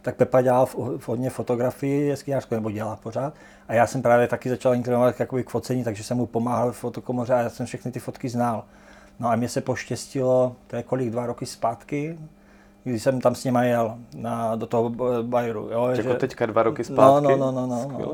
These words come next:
Speaker 1: Protože Pepa, jakoby oni to potom, jakoby jak to zmapovali
Speaker 2: Mhm.
Speaker 1: a tu jeskyni,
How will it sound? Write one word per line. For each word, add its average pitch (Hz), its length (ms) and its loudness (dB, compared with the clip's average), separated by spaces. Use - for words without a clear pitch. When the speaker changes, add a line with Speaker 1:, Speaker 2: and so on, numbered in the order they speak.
Speaker 1:
Protože 143 500 4
Pepa, 147 420 4
jakoby 143 280 2
oni 147 240 0
to 131 320 4
potom, 127 300 -2
jakoby 127 220 -2
jak - 100 -4
to 110 120 -6
zmapovali 135 640 0
Speaker 2:
Mhm. 139 120 2
Speaker 1:
a 127 40 -2
tu - 120 -4
jeskyni, 139 300 -6